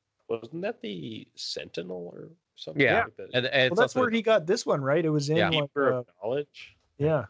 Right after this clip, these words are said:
Speaker 3: it was in, like, a Jedi,
Speaker 2: I mean,
Speaker 3: uh,
Speaker 2: yeah.
Speaker 3: temple.
Speaker 2: I mean, it, the, the arc of this is a hundred percent gonna be, I mean, who in the High Republic has a yellow lightsaber?
Speaker 3: A bunch.
Speaker 2: So whoever, whichever one becomes the most, ca-, the biggest character in that series,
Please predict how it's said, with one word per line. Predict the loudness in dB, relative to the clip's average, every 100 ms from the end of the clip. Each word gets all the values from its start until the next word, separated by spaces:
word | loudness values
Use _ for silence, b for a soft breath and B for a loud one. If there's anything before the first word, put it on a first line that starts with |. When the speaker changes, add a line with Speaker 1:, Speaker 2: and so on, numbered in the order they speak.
| _
Speaker 3:
it | -6
was | -2
in, | 0
like, | 0 0
a |
Jedi, | -2 0 2 2 0 -2
Speaker 2:
I |
mean, | -6 -8 -12 _ _ _ _ _ -6
Speaker 3:
uh, | 0 0
Speaker 2:
yeah. | 0
Speaker 3:
temple. | -2 -6 -8 -14 _ _ _ _ _
Speaker 2:
I | 4 4
mean, | 2
it, | 0 0
the, | 2 0 0
the | 0
arc | 4 4 2
of | -2
this | -4 -4
is |
a | -2
hundred | -2 -2 -8 -12 -12
percent | -2 0 0
gonna | -2
be, | -2 -2 -2 -6 -2
I | -2
mean, | 2
who | 2
in | 2
the | 2
High | 2
Republic | 2 0 -2 -4
has | -4 -4
a | -4
yellow | -4 -4
lightsaber? | -6 -6 -8 -8 -12 -16 _ _ _ _
Speaker 3:
A | -2
bunch. | 0 0 -2 -8 -12 -16 _ _ _
Speaker 2:
So | 0 2 4
whoever, | 4 4 2 0
whichever | 0 0 0
one | 0 -2
becomes | -2 -4 -6 -4
the | -6
most, | -2 -2 -4 _ _
ca-, | -4 -2
the | -2 -2
biggest | -2 -2
character | 0 2 0 -4 -6
in | -6 -4
that | -4
series, | 0 0 0 -2 -10 -16